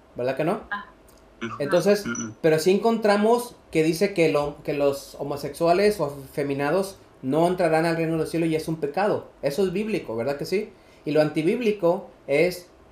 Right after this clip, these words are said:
Speaker 1: promoverlo o aceptarlo. Eso es lo antibíblico. Pero no,
Speaker 3: Exacto.
Speaker 1: eso es lo antibíblico. Entonces entendemos eso, ¿verdad?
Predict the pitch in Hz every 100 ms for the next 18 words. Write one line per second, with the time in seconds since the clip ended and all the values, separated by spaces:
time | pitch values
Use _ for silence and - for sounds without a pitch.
0 | - - - 131 127 123 143 156 190 220
1 | - 131 123 120 - 104 110 98 - -
2 | - - 127 160 143 131 131 120 110 104
3 | - 90 - - - - - - 160 156
4 | 160 180 - - - 151 160 185 175 165
5 | 151 147 139 165 190 180 151 143 151 180
6 | 170 170 165 110 104 131 -